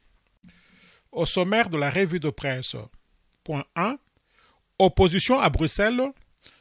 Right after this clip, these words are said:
ils ont fait une nouvelle déclaration qui ne résout pas le problème de fond auquel ils sont affrontés. Point deux, communiqué du gouvernement, la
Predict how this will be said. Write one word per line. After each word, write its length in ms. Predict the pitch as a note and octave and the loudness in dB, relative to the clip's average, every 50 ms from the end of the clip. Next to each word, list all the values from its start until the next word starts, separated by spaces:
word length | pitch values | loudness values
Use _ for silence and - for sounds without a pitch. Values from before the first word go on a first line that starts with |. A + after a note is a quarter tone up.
| _ - | _ -4
ils 200 | - C#3+ C3+ B2+ | -2 -2 0 0
ont 80 | D#3+ D#3+ | 0 0
fait 240 | - - C4+ D4 D4+ | 4 6 6 6 6
une 80 | C4 | 6
nouvelle 300 | A#3 A3+ G3 G3+ A#3 G#3 | 4 4 4 4 2 4
déclaration 640 | F#3 G3 - F#3+ F3+ E3+ E3+ F3 E3 - - G#3+ G#3 | 2 0 2 2 2 2 2 2 0 0 0 0 -2
qui 160 | G3+ - - D#3+ | -2 0 -2 -2
ne 100 | D#3+ D3+ | -2 0
résout 320 | D3 D#3 D3 A#2+ B2+ D#3+ | 0 -2 -2 -2 -4 -6
pas 200 | - - G3 F#3 | -4 0 0 0
le 100 | F3+ D#3+ | 0 0
problème 460 | - - D3+ D3 C#3+ C#3+ D#3+ E3 D#3+ | -2 -2 -4 -4 -2 -2 -4 -4 -4
de 100 | C3 C#3+ | -4 -6
fond 400 | B2+ - - E3 D#3+ E3 E3 - _ | -6 -6 -6 -6 -6 -6 -6 -10 _
auquel 600 | - D3 B2+ - - D#3+ D#3 D#3 D#3 D#3+ E3 E3 - _ _ _ | -14 -14 -12 -8 -6 -4 -2 -2 0 0 0 -2 -2 _ _ _
ils 120 | - D3+ B2+ | -10 -10 -8
sont 300 | - - D#3+ D#3+ D#3+ - _ _ - - | -8 -6 -6 -8 -8 -10 _ _ -12 -4
affrontés. 640 | - E3+ E3+ - - D3+ D3 C#3+ C#3 - - B2+ A#2 - _ _ _ _ _ _ _ _ _ _ _ _ _ _ _ _ _ _ _ _ _ _ _ _ _ _ _ _ | -2 -2 -2 -2 -6 -6 -6 -6 -6 -6 -8 -8 -10 -10 _ _ _ _ _ _ _ _ _ _ _ _ _ _ _ _ _ _ _ _ _ _ _ _ _ _ _ _
Point 320 | - - G3 G3+ G3 F#3 - | -2 0 2 2 2 0 -2
deux, 480 | D#3 B2+ A2 G#2+ G#2 D#3 D3+ C3+ A2 G2+ - - - - - _ _ _ _ _ _ _ _ _ _ - | -8 -14 -10 -4 0 0 0 0 0 -6 -12 -20 -20 -20 -20 _ _ _ _ _ _ _ _ _ _ -4
communiqué 560 | - E3 D#3+ D#3+ E3 E3 E3 D#3 - - B3 | 0 0 2 4 4 4 2 2 4 2 2
du 140 | A#3 F3+ F3 | 2 2 -4
gouvernement, 720 | C3 C3+ C#3+ C3 D3 C#3 C#3 C#3 C#3+ D3 E3 G3 A#3 C4 C4+ _ _ _ _ _ _ _ _ _ | -4 -4 -4 -2 -2 -2 -2 -2 -2 0 0 -2 -2 -4 -8 _ _ _ _ _ _ _ _ _
la 240 | - D3 C#3 C#3+ - | -8 -4 -4 -4 -2